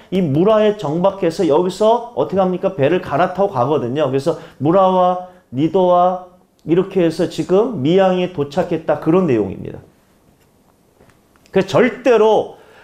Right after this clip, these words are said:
구월부터 삼월까지는 항해하면 안 됩니다. 자, 바울은 드디어 이제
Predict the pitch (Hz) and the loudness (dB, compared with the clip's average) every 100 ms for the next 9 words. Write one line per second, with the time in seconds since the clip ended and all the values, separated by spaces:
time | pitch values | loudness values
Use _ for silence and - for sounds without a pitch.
0 | _ - 170 208 233 214 220 220 214 - | _ -2 2 4 4 2 -2 -2 -4 -4
1 | 247 254 254 202 180 190 - 277 262 233 | 0 0 2 0 0 -4 -6 -4 -2 -2
2 | 165 107 143 143 104 - - _ _ _ | -2 -2 -2 -4 -6 -10 -14 _ _ _
3 | _ _ _ _ _ _ _ _ _ _ | _ _ _ _ _ _ _ _ _ _
4 | _ _ _ _ - - 143 - 139 190 | _ _ _ _ -12 -4 -2 0 2 2
5 | 262 233 196 220 196 165 185 180 185 190 | 0 0 0 2 2 0 2 2 2 -2